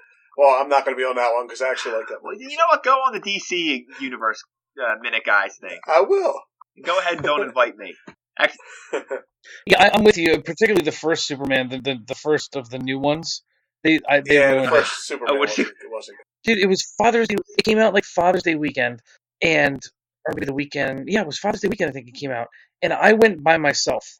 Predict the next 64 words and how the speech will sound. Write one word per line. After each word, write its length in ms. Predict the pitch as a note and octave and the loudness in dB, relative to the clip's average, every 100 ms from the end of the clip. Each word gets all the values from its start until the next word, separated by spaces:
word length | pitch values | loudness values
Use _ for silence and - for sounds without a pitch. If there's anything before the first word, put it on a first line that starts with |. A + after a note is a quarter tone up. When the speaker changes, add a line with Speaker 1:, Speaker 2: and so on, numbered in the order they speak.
| - | -10
Speaker 3:
I 60 | D3 | -6
was 140 | D3 | -4
like, 120 | C3+ | -4
my 140 | C3 C3 | -4 -4
wife 300 | B2+ D#3+ D#3+ | -2 -4 -4
is 100 | D#3 | -4
gone. 140 | D#3+ | -4
I'm 80 | D3 | -2
like, 160 | C#3 - | -4 -6
"Fuck 120 | A#2+ | -10
it. 120 | B2 | -10
It's 140 | - - | -10 -4
Father's 300 | D#3 D#3 D3 | -2 -2 0
Day. 120 | C#3+ | 0
I'm 200 | C3+ D3 | 0 -4
doing 180 | C#3 C3 | -6 -8
a 40 | - _ - | -10 _ -6
thing 160 | D3 | -6
for 100 | B2+ | -6
myself. 340 | B2 B2+ C3 B2+ _ C3+ | -10 -6 -6 -6 _ -8
I'm 120 | C3+ | -4
going 160 | C3 | -4
to 60 | A#2 | -6
the 80 | A2 | -12
movie." 120 | G#2 _ _ | -18 _ _
And 120 | - F3 | 6 6
I 80 | |
was 180 | G#3 G3+ | 6 4
one 160 | F3 F3 | 2 2
of 100 | D3 | 2
maybe 260 | D#3 C#3+ | -2 -4
fifteen 520 | A#2+ - G3 - D#3+ C#3+ | -6 -4 -4 -2 -6 -6
single 460 | - D#3+ D#3 D3 B2+ _ _ _ - | -4 -4 -2 -4 -8 _ _ _ -2
guys, 340 | D3 C#3 C3+ | 4 4 2
almost 400 | C3+ C#3 C3+ - | 0 0 -2 -4
forty 260 | - C#3 A#2+ G#2 - _ _ _ - | -6 -4 -4 -8 -16 _ _ _ 2
there. 160 | G#3 B2+ _ | 2 2 _
<laughs> 160 | _ - | _ 4
And 360 | F#3 F3 E3+ - - | 6 6 4 -6 -6
I 80 | G3 | -2
walked 260 | F#3+ F#3+ | 0 0
out. 80 | G#3+ | -2
I 20 | |
was 80 | E3+ | -4
like, 80 | D3+ | -8
"Are 100 | A3 | -14
you 240 | B3+ B3+ D3+ | -16 -16 -8
really, 280 | F#3+ G#3 G3+ - _ _ _ - | -2 -2 -2 -8 _ _ _ -2
really? 240 | G#3 G3+ | 0 4
That's 260 | D#3 D3 - | 4 4 2
what 120 | - | -8
you're 80 | E3 | -4
gonna 140 | D#3 | -4
do 100 | D3 | -4
with 120 | D3+ | -6
this 120 | D3+ D3+ | -6 -6
movie? 260 | D3+ D3 | -4 -2
Is 100 | C#3+ | -4
you're 80 | C#3 C3 | -4 -4
gonna 140 | C3 | 0
have 160 | B2+ - _ _ _ | -2 -2 _ _ _
this, 160 | - - | -8 -6
this 180 | C#3 C3 A#2 C#3 _ - | -4 -6 -8 -18 _ -6
weird 440 | D3 D3 C#3+ C#3+ | 0 4 4 2